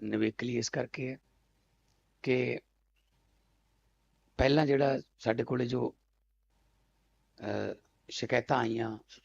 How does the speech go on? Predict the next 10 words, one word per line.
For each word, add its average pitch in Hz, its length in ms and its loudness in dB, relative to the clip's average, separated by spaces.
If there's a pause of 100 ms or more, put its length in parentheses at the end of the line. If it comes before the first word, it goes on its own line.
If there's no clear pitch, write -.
(500)
ਜਾਂ 110 300 0 (500)
ਗ੍ਰੀਵੈਂਸਸ 113 720 -2 (1160)
ਆਏ 113 300 6
ਪਬਲਿਕ 107 460 -4
ਦੇ, 98 220 -12 (800)
ਉਹ 147 80 6
ਇਹੀ 147 180 2
ਸੀਗੇ 156 340 0
ਕਿ 156 160 -2
ਜੀ 151 180 -4